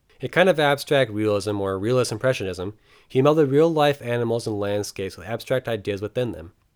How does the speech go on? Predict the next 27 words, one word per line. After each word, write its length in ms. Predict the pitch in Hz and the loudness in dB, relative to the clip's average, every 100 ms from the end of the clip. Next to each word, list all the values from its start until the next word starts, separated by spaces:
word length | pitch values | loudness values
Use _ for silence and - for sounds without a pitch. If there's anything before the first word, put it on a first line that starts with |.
| _ _ _ _ | _ _ _ _
They 100 | 131 | 2
were 120 | 135 | 2
quite 340 | - 175 185 | 4 2 2
beautiful, 360 | 135 131 131 131 | 0 0 2 0
and 160 | 117 120 | -2 -4
he 80 | |
was 120 | 120 107 | -4 -4
impressively 520 | 101 127 123 104 95 | -4 -4 -4 -6 -6
talented. 520 | 104 98 95 90 98 _ _ _ _ _ | -6 -6 -6 -12 -18 _ _ _ _ _
Studying 340 | - 160 170 180 | 0 2 4 2
in 100 | 170 | -2
France 460 | - 123 117 - | 0 2 2 0
mostly 360 | 101 98 - 101 | -4 -4 -4 -6
and 140 | 101 | -6
painting 320 | 117 117 120 | -4 -2 0
in 100 | 113 | 0
Iceland 460 | 107 107 - 85 95 _ | 0 -2 -4 -12 -14 _
gave 180 | 127 135 | -4 -2
him 120 | 127 | -4
his 180 | 117 110 | -4 -4
unique 280 | 113 135 | 0 0
flair 340 | - - 117 113 | -2 -4 -2 0
for 100 | 107 | -4
color 340 | - 113 107 | -4 -2 0
and 120 | 104 | 0
realist 320 | 98 101 98 - | -2 -4 -4 -4
subjects. 540 | 107 101 - - | -6 -8 -14 -16